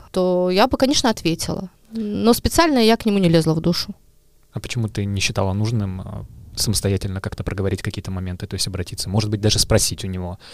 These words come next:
Speaker 2: не хочет ли он узнать какие-то вещи или там послушать твой совет относительно чего-то?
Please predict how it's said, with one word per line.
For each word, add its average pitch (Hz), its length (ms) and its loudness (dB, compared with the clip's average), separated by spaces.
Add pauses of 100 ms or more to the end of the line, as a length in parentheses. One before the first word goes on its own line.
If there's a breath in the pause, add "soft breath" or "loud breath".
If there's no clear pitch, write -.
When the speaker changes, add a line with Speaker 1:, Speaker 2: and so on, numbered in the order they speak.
(240 loud breath)
Speaker 2:
не 104 80 -2
хочет - 320 -4
ли 98 80 0
он 92 340 -4
узнать 98 340 -4
какие-то 101 340 -6
вещи 90 320 -4
или 92 180 -4
там 90 240 -8
послушать - 340 -6
твой 101 140 -2
совет 90 420 -4
относительно 101 460 -6
чего-то? 92 420 -6